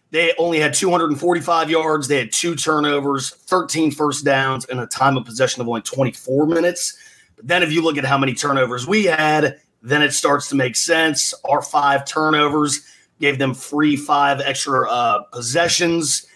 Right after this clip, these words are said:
And, um, that's the way the cookie crumbled. Um, you know, can't win a football game if you're giving, uh,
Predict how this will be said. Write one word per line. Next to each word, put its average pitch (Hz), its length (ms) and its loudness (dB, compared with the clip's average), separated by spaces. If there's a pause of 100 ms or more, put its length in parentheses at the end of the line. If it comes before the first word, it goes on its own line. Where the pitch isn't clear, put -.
(440)
And, 160 260 2
um, 160 500 0 (200)
that's 165 240 -2
the 175 60 -2
way 165 120 2
the 151 80 -4
cookie 143 260 -4
crumbled. 139 640 -2
Um, 127 600 -2 (100)
you 139 140 0
know, 143 180 4
can't 151 260 0
win 151 100 2
a 139 40 -2
football 139 340 2
game 131 320 0
if 127 140 -4
you're 131 100 -4
giving, 135 320 -2
uh, 127 300 2